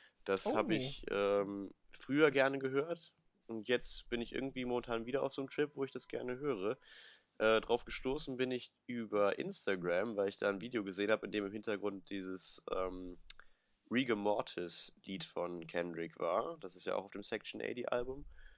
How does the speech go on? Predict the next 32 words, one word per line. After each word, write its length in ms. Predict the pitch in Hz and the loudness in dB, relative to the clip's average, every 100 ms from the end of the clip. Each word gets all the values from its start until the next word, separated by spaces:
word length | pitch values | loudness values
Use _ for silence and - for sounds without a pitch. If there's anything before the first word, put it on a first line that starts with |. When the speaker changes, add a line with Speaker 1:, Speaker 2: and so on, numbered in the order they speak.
| _ _ _ _ | _ _ _ _
Speaker 1:
Und 600 | 110 110 110 - - - _ _ _ _ | 0 2 0 -4 -8 -12 _ _ _ _
da 80 | 104 | 2
dachte 220 | 95 104 | 2 2
ich 80 | 120 | -4
mir 140 | 139 139 | -4 -2
so, 120 | - | 0
„Alter, 300 | 95 101 139 | 0 2 -2
das 160 | 98 | -2
Lied 120 | - - | -6 -8
ist 160 | - | -10
ziemlich 320 | - 104 92 - | -10 -8 -8 -4
krass.“ 440 | 92 120 - - - - - | 2 2 0 -12 -12 -14 -4
Hörst 220 | 95 101 | -2 0
du 40 | 104 | 0
dir 40 | |
mal 80 | 98 | 0
nochmal 180 | 90 90 | -2 -4
das 140 | 92 | -6
komplette 340 | 92 92 - 123 | -6 -4 0 2
Album 260 | 127 135 | 2 0
an 160 | - 147 | -2 -4
und 100 | 120 | -4
irgendwie 360 | 120 131 143 143 | -4 -6 -8 -6
bin 140 | 135 | -6
ich 100 | 131 | -6
jetzt 160 | 131 - | -8 -6
wieder 120 | 123 | -4
ein 80 | 123 | -2
bisschen 240 | 123 120 | -4 -6
drauf 180 | 117 117 | -2 -2
kleben 280 | - 123 117 | 0 -2 0
geblieben, 420 | 95 85 92 110 | -4 -6 -6 -8